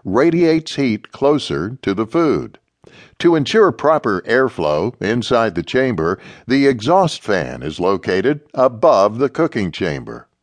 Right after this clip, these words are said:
thus allowing a constant flow of heated air to pass through the food, cooking it perfectly. This constant airflow also ensures that food is cooked evenly with the same heating temperature.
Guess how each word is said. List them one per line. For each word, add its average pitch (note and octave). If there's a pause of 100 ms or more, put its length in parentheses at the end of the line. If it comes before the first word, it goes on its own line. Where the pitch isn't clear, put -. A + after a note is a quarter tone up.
(500)
thus G#2+
allowing A2+
a A2
constant G2+
flow A#2+
of G2
heated C#3+
air A#2+ (280)
to D3
pass F3
through C#3+
the D2+
food, G2+
cooking C#3
it C#3+
perfectly. F#2 (640)
This A2+
constant C3+
airflow A#2+ (180)
also F#3+
ensures D#3+
that B2+
food D3
is B2
cooked C3
evenly G#2+
with A#2+
the D#3
same A#2
heating B2+
temperature. D2